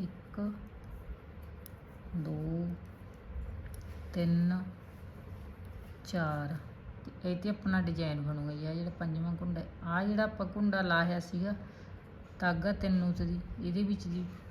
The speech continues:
ਡਿਜ਼ਾਈਨ ਬਣੂਗਾ। ਲਓ ਜੀ, ਇਸ ਤਰ੍ਹਾਂ। ਤੇ ਆਹ ਆਪਾਂ ਪੰਜ ਬਣਾਵਾਂਗੇ ਜੀ ਹੁਣ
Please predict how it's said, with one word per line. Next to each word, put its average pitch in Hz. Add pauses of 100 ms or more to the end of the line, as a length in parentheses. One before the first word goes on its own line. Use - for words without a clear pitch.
(160)
ਡਿਜ਼ਾਈਨ 170
ਬਣੂਗਾ। 143 (1900)
ਲਓ 160
ਜੀ, - (920)
ਇਸ 170 (120)
ਤਰ੍ਹਾਂ। - (2000)
ਤੇ - (180)
ਆਹ 180
ਆਪਾਂ 190
ਪੰਜ 160
ਬਣਾਵਾਂਗੇ 147
ਜੀ 151
ਹੁਣ 143